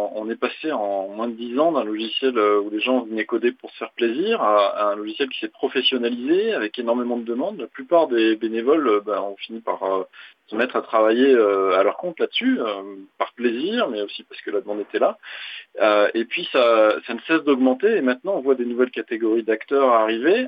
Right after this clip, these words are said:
alors même qu'on a encore des, des bénévoles, hein. Je rends par, par exemple hommage à Rissou Santana, qui est, qui est français, qui fait un travail monumental de coordination et de documentation, euh, en bénévole. Et à côté, on a des très grands acteurs, euh,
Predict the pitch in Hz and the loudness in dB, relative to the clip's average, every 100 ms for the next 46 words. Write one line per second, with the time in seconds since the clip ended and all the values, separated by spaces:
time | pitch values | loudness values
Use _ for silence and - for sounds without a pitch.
0 | - - 131 135 165 165 135 127 131 135 | -6 0 2 2 2 0 0 2 2 2
1 | 165 165 131 113 107 113 113 127 143 165 | 4 2 2 -2 -4 -4 0 2 2 2
2 | 196 151 127 117 120 113 110 104 - - | 2 2 0 0 0 0 0 0 -6 0
3 | 120 120 139 135 135 139 147 123 107 107 | 2 2 2 4 4 6 4 4 4 6
4 | 107 113 - - 127 131 131 147 - 107 | 4 0 -6 -6 -4 0 2 0 -2 -6
5 | - - - 123 - 143 131 - 101 _ | -6 -10 -8 -10 -6 -4 -4 -8 -20 _
6 | - 110 - 107 107 135 165 160 147 135 | -4 -4 -2 -2 0 0 2 2 0 0
7 | 156 147 120 - 113 113 113 - 131 117 | 0 0 -2 0 -2 -2 -6 -4 -4 -4
8 | 107 110 110 110 117 110 151 214 - - | -4 -6 -4 -4 -2 -2 -2 -6 -8 -16
9 | - - - - - 90 101 101 101 98 | -16 -16 -18 -20 -4 0 2 2 2 0
10 | 98 95 113 110 120 117 143 208 - - | 0 0 2 2 2 4 4 2 0 0
11 | 107 123 131 131 185 214 123 120 123 160 | 0 2 0 4 4 2 -2 -2 2 2
12 | 196 135 131 - 175 170 139 131 120 - | 2 0 -2 0 0 2 0 -2 -2 0
13 | 170 196 - - - 107 107 104 104 101 | 0 0 -4 -12 -6 0 4 4 4 2